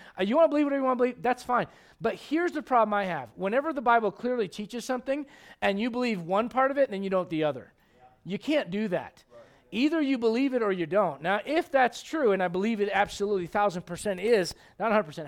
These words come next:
a thousand percent, uh, that, that whenever this thing happens, you say, "What's gonna happen?" We're gonna go up, and when we go up, we're gonna be judged.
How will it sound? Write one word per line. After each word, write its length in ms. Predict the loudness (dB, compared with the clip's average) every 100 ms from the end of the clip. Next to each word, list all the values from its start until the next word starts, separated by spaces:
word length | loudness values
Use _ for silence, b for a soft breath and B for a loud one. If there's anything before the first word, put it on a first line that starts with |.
| -12 -14
a 80 |
thousand 300 | -4 -4 -4
percent, 280 | -10 -10 -10 B B B
uh, 120 | 4 4
that, 220 | 0 -2 2
that 240 | 2 2
whenever 400 | 0 4 4 2
this 200 | -2 -4
thing 160 | -4 -4
happens, 480 | -2 -2 -2 -4 -6
you 80 |
say, 120 | 0 0
"What's 140 | 2
gonna 80 | -2
happen?" 180 | -2 -8 B B B
We're 160 | 0 4
gonna 180 | 2
go 280 | 6 6 8
up, 320 | 8 6 2 -2
and 160 | -2
when 200 | 0 0
we 140 | -2 2
go 220 | 4 6
up, 240 | 4 2
we're 320 | -8 -4 -4
gonna 180 | -4 -4
be 120 | -4
judged. 560 | -2 -2 -2 -6 -16